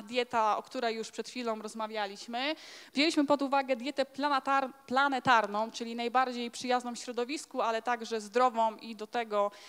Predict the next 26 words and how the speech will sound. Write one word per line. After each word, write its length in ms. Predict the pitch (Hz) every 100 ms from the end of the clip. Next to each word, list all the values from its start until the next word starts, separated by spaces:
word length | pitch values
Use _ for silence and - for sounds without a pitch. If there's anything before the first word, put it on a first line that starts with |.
| - - -
e, 360 | 208 202 202
jeszcze 640 | - 226 247 240 - 233 214
tak 160 | 214 202
zwaną 420 | 226 226 220 220
dostępną 800 | - 240 - 262 254 - 226 220
ekonomicznie 800 | - 247 233 233 - 240 247 269 -
dla 140 | 226
wszystkich 720 | 220 233 - - 269 320 -
i 240 | 285 311 285
d-, 120 | 226 -
dietę 300 | 247 285 254
pesketariańską, 840 | 254 - 247 247 277 320 - 262
czyli 260 | 247 240 240
opartą 400 | 240 254 247 240
w 40 |
większej 340 | 233 247 - 226
mierze, 420 | 226 220 220 220 - - - - -
e, 280 | 214 202 208
na 160 | 226
rybach, 320 | 285 262 247
wyklucza, 640 | 220 - 269 262 240 214 220 -
e, 220 | 208 214
wyklucza, 760 | 208 226 247 240 - 220 214 214 -
e, 400 | 208 202 202 202
mięso 600 | 220 247 220 - 214 214
hodowlane. 720 | - 220 214 208 196 240